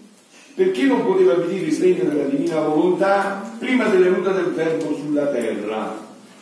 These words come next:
Innesto di Gesù è innesto di Adamo. Col battesimo noi siamo stati innestati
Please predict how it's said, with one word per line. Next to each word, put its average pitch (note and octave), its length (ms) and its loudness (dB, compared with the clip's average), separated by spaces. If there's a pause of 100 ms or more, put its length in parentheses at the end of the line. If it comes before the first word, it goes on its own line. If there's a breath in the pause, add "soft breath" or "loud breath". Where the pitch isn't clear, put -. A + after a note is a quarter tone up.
Innesto G3 840 2
di F#3+ 180 -2
Gesù G#3 600 -2
è G3 120 -2
innesto E3+ 680 -2
di D#3 220 -2
Adamo. A#2+ 720 -2 (880)
Col D3 160 -2
battesimo G#3 600 -2
noi G3 100 2
siamo F#3 240 0
stati F3 380 -4
innestati A3+ 1400 -2